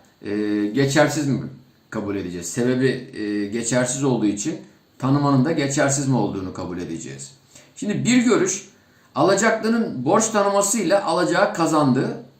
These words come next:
ve fakat borcun sebepsiz zenginleştirme olduğu yönündedir.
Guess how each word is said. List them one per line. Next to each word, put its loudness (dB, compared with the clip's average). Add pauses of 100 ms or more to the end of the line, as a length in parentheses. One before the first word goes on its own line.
ve -2
fakat -2
borcun 0
sebepsiz -4
zenginleştirme -2
olduğu 2
yönündedir. -4